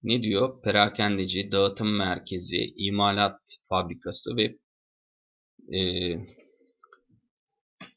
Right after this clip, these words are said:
tedarikçiden oluşan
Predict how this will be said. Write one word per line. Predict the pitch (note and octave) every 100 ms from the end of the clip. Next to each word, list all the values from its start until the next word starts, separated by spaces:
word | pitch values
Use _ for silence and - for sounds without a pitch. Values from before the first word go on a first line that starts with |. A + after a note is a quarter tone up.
| _ _ _ _ _ _ _ _ _ _ _
tedarikçiden | G#2+ G2+ G#2 G#2 - - G2 A2 A2+ -
oluşan | F#2+ F#2 G#2+ G2+ D#3 D#3